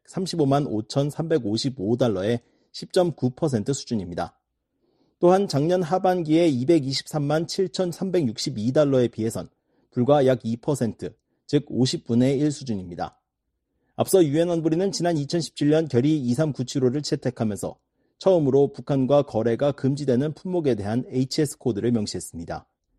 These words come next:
이에 따라 유엔 회원국은 철강과 철강 제품으로 분류된 에이치에스 코드 칠이와 칠삼 품목과 더불어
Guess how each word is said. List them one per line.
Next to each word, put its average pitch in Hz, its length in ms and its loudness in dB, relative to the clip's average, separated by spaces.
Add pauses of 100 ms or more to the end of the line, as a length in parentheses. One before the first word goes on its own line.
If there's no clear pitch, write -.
(480)
이에 165 120 6
따라 180 260 4
유엔 165 240 -2
회원국은 160 560 -2
철강과 180 540 0
철강 202 400 -4
제품으로 139 480 0
분류된 117 440 0
에이치에스 131 540 -2
코드 123 420 0
칠이와 156 500 0
칠삼 175 440 -2
품목과 123 460 -2
더불어 101 340 -4